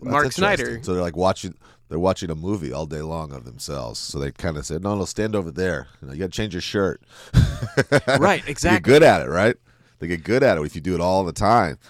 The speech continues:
Speaker 2: <laughs>
Speaker 1: That's, that's exactly right. That's, that's my point is, is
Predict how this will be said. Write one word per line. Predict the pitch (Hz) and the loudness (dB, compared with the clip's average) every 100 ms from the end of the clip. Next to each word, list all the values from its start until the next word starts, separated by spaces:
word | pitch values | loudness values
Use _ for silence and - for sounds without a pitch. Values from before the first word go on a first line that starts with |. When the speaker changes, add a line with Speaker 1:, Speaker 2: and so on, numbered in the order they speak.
| - | -18
Speaker 2:
<laughs> | - - _ _ _ _ _ _ | -18 -20 _ _ _ _ _ _
Speaker 1:
That's, | 185 208 - | 0 0 -2
that's | 160 165 | -6 -4
exactly | 151 151 131 | -2 -4 -2
right. | 143 131 | -2 -2
That's, | 123 143 - | -2 -4 0
that's | 147 156 | 0 0
my | 143 | -2
point | 135 156 135 | -2 -2 -2
is, | 123 117 | -4 -8
is | 120 120 117 | -8 -8 -8